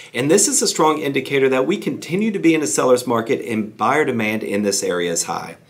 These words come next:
For homes that sold over list price, let's break down the average amount buyers paid at e-, each price point. In the one hundred thousand dollar price point, the average was eight thousand seven hundred and sixty-six dollars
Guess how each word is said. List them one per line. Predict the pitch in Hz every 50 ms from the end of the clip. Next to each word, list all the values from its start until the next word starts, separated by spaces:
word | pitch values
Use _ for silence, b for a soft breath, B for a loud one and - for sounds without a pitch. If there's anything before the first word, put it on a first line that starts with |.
| B B B B B B B B
For | B 143 131
homes | 123 127 175 196 233 247 -
that | - 180 -
sold | - - 165 147 147 147
over | 151 - 127 127 127 127 139
list | 127 123 120 120 - -
price, | - 107 104 107 - -
let's | 113 117 139 151 -
break | - - 135 131 131 -
down | 131 113 117 117
the | 113 104 101
average | - 113 120 127 131 139 131 -
amount | 139 123 113 107 101 98 107 - - - -
buyers | - 104 98 98 98 98
paid | - - 104 95 92 95
at | - - 95 90 87
e-, | 90 87 - - - -
each | - 101 98 - -
price | - 90 85 85
point. | - - - 82 82 82 82 - - B B B B B B B
In | - 120
the | 127 117
one | 113 139 165 175
hundred | 170 175 175 170 165 -
thousand | 160 135 139 - 151 135
dollar | 131 127
price | - - 135 127 127 -
point, | - - 135 131 127 -
the | 110 - -
average | 120 127 143 143 131 - -
was | 113 101 - - - -
eight | - 123 156 165 -
thousand | - 135 135 139 135 139 135 123
seven | - - - 123 123 139 127
hundred | 113 123 120 123 120 104
and | 98 92
sixty-six | - - 139 131 131 - 131 117 - 127 123 -
dollars | - - 101 101 101 101 98